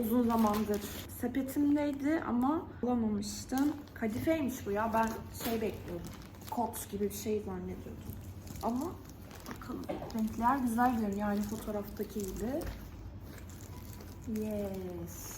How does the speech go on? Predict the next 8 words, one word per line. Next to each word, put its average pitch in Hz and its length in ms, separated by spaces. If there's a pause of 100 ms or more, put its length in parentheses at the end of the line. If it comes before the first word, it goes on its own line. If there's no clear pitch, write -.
(140)
Bu 214 80
da 226 80
güzel. 175 540 (840)
Beğendim. 180 640 (260)
Başka 311 300
yok. 320 200 (120)
Bu 330 100
kadar. 208 380